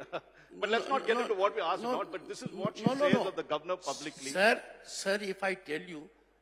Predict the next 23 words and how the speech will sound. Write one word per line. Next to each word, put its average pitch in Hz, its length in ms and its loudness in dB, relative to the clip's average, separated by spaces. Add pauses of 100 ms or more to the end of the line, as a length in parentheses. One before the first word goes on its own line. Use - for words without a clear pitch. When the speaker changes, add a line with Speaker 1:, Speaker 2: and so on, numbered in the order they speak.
(260)
Speaker 2:
Chief 202 260 -4
Minister 185 320 2
is 180 220 -4
not 175 260 -4
doing 180 240 -6
her 160 140 -6 (180)
constitutional 170 560 -8
duty, 147 400 -12 (1080)
you 147 120 -4
will 208 160 -2
have 208 140 -4
to 247 100 6
ask 240 240 2
me. 247 220 0 (640)
Please 226 220 2
indicate 240 520 2 (760)
which 226 200 -4
constitutional 220 680 0
duty 208 280 -10
she 214 120 -6
has 196 120 -2
not 202 160 2
done. 175 160 4